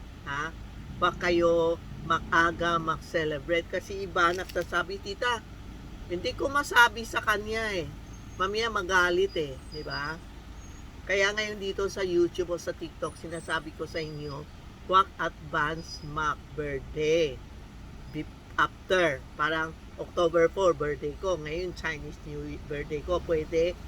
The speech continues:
ako mag-celebrate ngayon kasi lumampas na yung October four ko. O Chinese New Year, eh, Chinese New Year tuloy ako pala. Chinese birthday, pwede bukas o ano ganon. Ganon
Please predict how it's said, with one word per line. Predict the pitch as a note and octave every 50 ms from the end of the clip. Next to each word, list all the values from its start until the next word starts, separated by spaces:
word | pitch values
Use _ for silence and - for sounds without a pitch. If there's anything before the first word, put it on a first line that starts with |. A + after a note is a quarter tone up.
| - - - - - D3+
ako | D3 E3 E3+ F3
mag-celebrate | E3+ E3 - - - E3 D#3 D#3 D3 D3 D#3+ D3 C#3+ - E3
ngayon | E3 F3+ F3+ E3+ D#3 C3+ B2 A#2+ - - - - - - - -
kasi | E3 D#3+ - - D#3 C3+ C3 C3+ - - - - - - - - - - - - - - - - - - - - - - - -
lumampas | D#3 D#3+ E3+ E3+ E3 E3+ - - E3 D#3 -
na | - E3+ D#3+
yung | D#3+ D#3+ -
October | - - - - D3 C#3+ C3+ D3 C#3+ D3 - -
four | C#3+ C#3 C3+ C3+ -
ko. | E3 D#3+ D#3 C#3+ - - - - - - F3
O | E3+
Chinese | E3+ - - F#3 F3 F3 F3 F3 F3 - -
New | F3+ F3 F3 E3+ E3
Year, | D3+ D3 C#3+ C#3+ C#3+ D#3 D#3 - - - - - -
eh, | E3 D#3+
Chinese | - - D3 C#3+ D3 D#3 D3 - - - D3+
New | C#3+
Year | C3+ C3+ C#3 C3+ C3
tuloy | C3+ C#3+ C3+ C#3 C#3
ako | C3 B2+ - - -
pala. | - - - - - - - - - - - - -
Chinese | G3 F#3+ F3+ F3+ E3 - - -
birthday, | E3+ E3 D#3+ D3 C3+ C#3 C3+ C3+ C#3 - - - - - - - - - -
pwede | F#3+ G3 E3+ F#3+ F#3+ E3+
bukas | D3 D#3 D#3+ D3+ - - E3+ E3+ E3+ E3+ - - D#3+
o | C#3+ -
ano | D3 C#3+ C#3+ C#3 C#3 C#3+
ganon. | C#3+ C3+ C3 C3+ C#3 C3+ C3+ C3+ - -
Ganon | C#3 C#3+ D3 D3